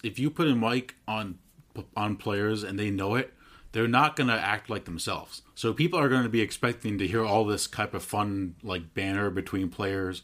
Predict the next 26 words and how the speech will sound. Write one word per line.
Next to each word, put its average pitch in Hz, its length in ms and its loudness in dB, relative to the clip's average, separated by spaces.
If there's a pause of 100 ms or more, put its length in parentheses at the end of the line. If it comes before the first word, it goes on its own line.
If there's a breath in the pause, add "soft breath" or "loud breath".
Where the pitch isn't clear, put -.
(300 loud breath)
but 123 120 2
if 123 140 0
they 143 180 6
know 135 200 4
they 131 140 2
have 123 140 2
a 110 40 -4
microphone 113 520 -2
on, 104 300 0 (100)
they're 117 200 2
not 120 280 0
gonna 107 160 -6
say 113 240 0
what 98 240 -2
they 92 100 -2
always 95 380 -2
say. 90 320 -4 (400 loud breath)
Like, 120 280 0
it's 123 280 -2
like, 147 220 2 (100)
it's 127 160 -2
like 151 180 2
reality 113 400 2
T 95 160 -4
V. 87 240 -4 (140)
Like, 101 240 -8